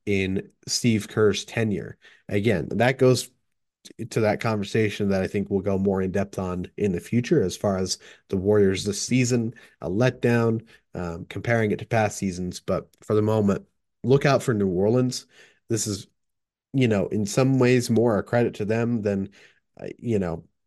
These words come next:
a true indictment of the Warriors, especially with Draymond still out. Um, that will be a talking point, but the Pelicans have been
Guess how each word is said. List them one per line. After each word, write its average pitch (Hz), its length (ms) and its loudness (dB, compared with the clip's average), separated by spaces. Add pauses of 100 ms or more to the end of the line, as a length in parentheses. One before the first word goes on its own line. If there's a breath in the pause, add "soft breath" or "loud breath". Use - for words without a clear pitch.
(600)
a 139 60 -4
true 127 220 2
indictment 110 480 2
of 95 60 -2
the 98 80 -2
Warriors, 104 460 4
especially 101 440 -4
with 92 160 -2
Draymond 95 420 -2
still 90 280 -4
out. 104 340 -2 (460 loud breath)
Um, 87 240 -6
that 104 220 0
will 113 180 4
be 117 140 4
a 104 40 6
talking 110 340 0
point, 113 420 -4
but - 160 -2
the 98 60 -8
Pelicans 104 540 -2
have 101 100 -2
been 87 300 -4